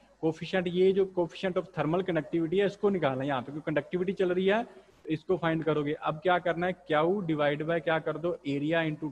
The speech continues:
time कर दो। क्या बचा मेरे पास? K d theta divide by dz। अब ये Q divide by A into T क्या है मेरे पास? ये आ गया heat per unit area per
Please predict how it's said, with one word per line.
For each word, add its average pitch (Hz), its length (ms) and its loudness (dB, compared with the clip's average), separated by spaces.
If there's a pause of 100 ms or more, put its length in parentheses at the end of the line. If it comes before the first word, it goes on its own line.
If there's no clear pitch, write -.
time 131 280 -2
कर 160 120 -2
दो। 185 180 -2 (380)
क्या 151 200 2
बचा 165 260 0
मेरे 165 180 -2
पास? 165 300 -4 (180)
K 160 300 0 (560)
d 123 220 -4 (320)
theta 160 340 0 (160)
divide 135 380 0
by 160 100 4 (180)
dz। 117 260 -6 (180)
अब 143 120 -2
ये 180 400 2
Q 175 120 6 (220)
divide 180 340 2
by 185 100 6 (180)
A 160 120 0 (160)
into 170 320 -4
T 170 100 0 (180)
क्या 165 140 2
है 160 120 0
मेरे 147 160 -2
पास? 156 320 -4
ये 160 100 0
आ 151 120 2
गया 156 260 0
heat 165 440 0 (560)
per 196 100 6 (120)
unit 202 320 0 (100)
area 151 400 4 (180)
per 165 100 2